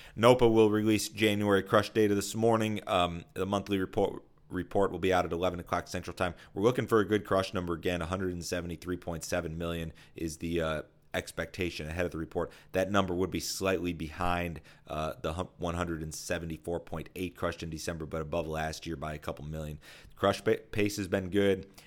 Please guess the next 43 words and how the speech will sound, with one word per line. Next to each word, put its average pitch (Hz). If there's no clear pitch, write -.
and 80
exports 92
remain 87
soft. 78
That's 82
been 87
the 82
story. 78
And, 78
um, 76
domestic 90
processors 90
or 78
crush 92
in -
the 85
U 87
S, 85
U 90
S 92
D 90
A -
accounts 87
for, -
uh, 69
says 101
that 92
they'll 92
account 87
for 85
fifty-two 95
percent 87
of 80
all 87
demand 82
for 85
U 82
S 80
soybeans 78
this 78
year. 76
Um, 73
and, 80